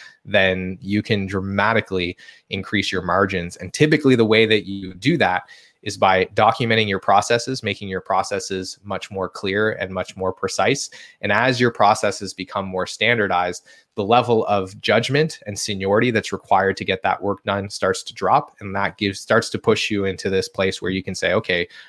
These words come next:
we're gonna, instead of paying a hundred and fifty dollars an hour for a designer, we can now go pay sixteen because, um, we've got a really, really great process for how to do eighty percent of the work." And now the one hundred fifty dollar senior designer only has to do twenty percent of the work.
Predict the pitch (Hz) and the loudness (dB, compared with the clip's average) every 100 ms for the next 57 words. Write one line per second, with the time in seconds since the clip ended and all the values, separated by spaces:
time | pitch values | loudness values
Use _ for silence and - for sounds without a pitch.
0 | _ _ 107 113 101 95 - 120 - 110 | _ _ 0 2 2 0 0 0 2 0
1 | 95 98 98 78 123 - 101 92 87 87 | 0 0 -2 -2 -4 0 2 2 0 -2
2 | 87 - 90 90 87 90 90 98 107 90 | -2 -2 -4 -2 -4 -4 -4 -4 -4 -2
3 | 90 87 - 92 - 104 - - 117 107 | -2 -4 -4 -8 -4 -4 -6 -6 -4 -4
4 | 90 - - - - _ - 92 104 92 | -6 -10 -18 -20 -20 _ -10 -2 0 0
5 | 90 - - - 95 87 87 101 101 92 | 0 -4 -10 -2 -2 0 -2 -2 0 0
6 | 90 101 107 98 95 92 87 90 92 - | 0 0 2 2 2 -2 -2 -2 -4 -4
7 | 90 92 - 131 - - 95 87 - 101 | -2 0 0 0 -2 -4 0 0 0 -2
8 | 87 92 92 90 107 98 - 98 95 92 | -2 -4 -6 -4 -2 -2 -4 -6 -4 -2
9 | 90 95 151 - - - - 110 113 113 | -2 0 0 -2 -20 -14 -2 0 2 2
10 | 104 110 104 85 107 - 95 92 90 92 | 2 2 2 0 -2 -2 0 2 2 -2
11 | - 101 95 92 85 104 127 92 90 - | -6 -4 -4 -4 -2 2 2 2 -2 -6
12 | _ _ 113 117 101 104 - 95 104 113 | _ _ 0 2 2 0 -2 -4 0 0
13 | 95 - - 92 92 - 87 85 82 - | 0 -2 0 0 -2 -6 -6 -6 -8 -8
14 | - | -8